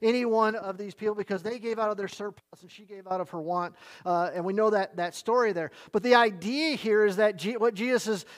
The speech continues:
giving a picture to, everyone that was sitting there listening to Jesus goes, "Oh, yeah, all those Pharisees are just annoying, I tell you. I mean, just, they're so full of it." And you, you see all that 'cause, 'cause not everybody could, right? And he says, "Don't,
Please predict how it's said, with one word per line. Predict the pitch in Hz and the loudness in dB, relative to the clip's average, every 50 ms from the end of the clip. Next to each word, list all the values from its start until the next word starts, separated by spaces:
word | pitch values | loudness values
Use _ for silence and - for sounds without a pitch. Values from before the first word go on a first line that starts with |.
| - - - | -20 -8 -2
giving | - 247 247 262 240 220 | 0 0 2 2 0 0
a | |
picture | - - - 277 285 - 285 240 | 0 0 0 0 0 0 -4 -6
to, | - - 208 202 208 220 | -4 0 2 2 4 4
everyone | 220 226 262 285 285 277 277 269 254 | 4 2 2 2 2 4 4 4 6
that | 240 233 226 | 4 4 2
was | 214 - | 2 0
sitting | - - 247 269 269 262 | 0 0 0 0 2 2
there | 233 220 214 | 2 4 6
listening | 226 240 - 226 | 6 4 4 2
to | 226 226 196 | -4 -4 -4
Jesus | 160 214 247 254 214 196 | -4 -6 -6 -6 -8 -6
goes, | - 214 214 202 - _ - - - - | -6 -4 -4 -4 -6 _ -18 -20 -14 -4
"Oh, | - 240 247 262 - _ - 240 220 - | 2 6 6 6 6 _ -6 -18 -12 -6
yeah, | - 165 180 190 185 190 196 | -2 0 2 4 4 4 4
all | 180 214 233 | 6 4 4
those | 190 196 185 - | 4 2 -2 -6
Pharisees | - - - 202 220 208 196 - 185 165 | -6 -2 0 2 2 2 0 -2 -6 -8
are | 170 160 | -8 -8
just | 160 175 - | -8 -8 -10
annoying, | 165 151 160 180 208 240 262 254 240 208 185 | -8 -6 -2 2 4 4 6 6 4 2 0
I | 175 | -4
tell | - - 214 240 254 | -4 -2 0 0 2
you. | 240 208 190 - - - - - 196 | 2 0 0 -4 -8 -16 -16 -10 -6
I | 185 185 | -4 -2
mean, | 196 208 202 190 | 0 0 0 0
just, | 202 196 143 - - - - - - | -2 -4 -6 -8 -14 -20 -20 -18 -16
they're | 185 185 - _ | -16 -16 -16 _
so | - - - 247 269 269 - _ _ - - _ | -10 -2 4 4 4 4 4 _ _ -20 -20 _
full | _ - 214 247 277 302 311 294 | _ 0 4 4 6 6 6 6
of | 269 233 | 6 4
it." | 233 202 202 180 | 4 -2 -4 -6
And | 175 190 208 | -8 -10 -10
you, | 214 | -10
you | 196 156 | -12 -14
see | - - 214 220 196 _ _ _ _ 285 277 269 | -16 -16 -16 -18 -18 _ _ _ _ _ -2 0
all | 262 254 | 2 2
that | 247 233 208 | 2 0 -2
'cause, | - 196 180 190 190 - - | -4 -6 -8 -10 -12 -16 -10
'cause | - 202 190 170 | -6 -4 -4 -2
not | 202 208 190 190 | -2 -2 -2 -2
everybody | 180 170 180 180 175 165 | -4 -6 -6 -6 -6 -8
could, | - - 156 _ _ _ _ _ _ _ _ _ | -12 -18 -20 _ _ _ _ _ _ _ _ _
right? | 123 _ _ - - _ _ _ _ _ _ _ _ _ _ _ _ _ _ - | _ _ _ -20 -20 _ _ _ _ _ _ _ _ _ _ _ _ _ _ -10
And | 175 165 | -10 -8
he | |
says, | - 190 175 156 | -8 -8 -8 -6
"Don't, | 202 196 214 220 - | -4 -4 -4 -4 -8